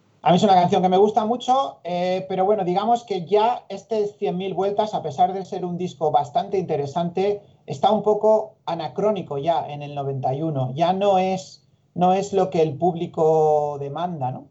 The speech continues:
Fíjate qué rápido cambia la cosa, ¿no? Donde estamos ya en los noventa, estamos, estamos en otra historia, ¿no?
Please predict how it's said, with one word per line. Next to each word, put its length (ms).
Fíjate 380
qué 120
rápido 600
cambia 400
la 100
cosa, 300
¿no? 220
Donde 800
estamos 300
ya 100
en 60
los 100
noventa, 360
estamos, 320
estamos 360
en 80
otra 180
historia, 480
¿no? 180